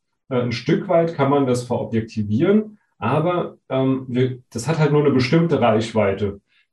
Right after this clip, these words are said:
Äh, das habe ich versucht, damit zu erklären, dass da immer noch eben diese Subjekt-, es bleibt eine Sub-, ein subjektiver Rest.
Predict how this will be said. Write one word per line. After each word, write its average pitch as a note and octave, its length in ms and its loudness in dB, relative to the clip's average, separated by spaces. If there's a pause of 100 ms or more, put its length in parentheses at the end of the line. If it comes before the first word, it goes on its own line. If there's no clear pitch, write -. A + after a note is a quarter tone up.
Äh, G#2+ 180 -2
das - 340 -4
habe B2 180 -4
ich A#2 60 -4
versucht, B2+ 380 0
damit A#2+ 220 2
zu B2 100 -2
erklären, A#2+ 360 0
dass A2+ 120 0
da B2 80 2
immer D3+ 220 2
noch C#3 180 0
eben C3+ 220 0
diese A#2 200 2
Subjekt-, C#3 440 0
es - 120 -16
bleibt F#3 320 2
eine C#3+ 100 4
Sub-, D3+ 220 -4
ein B2+ 120 0
subjektiver C3 640 2
Rest. - 380 -4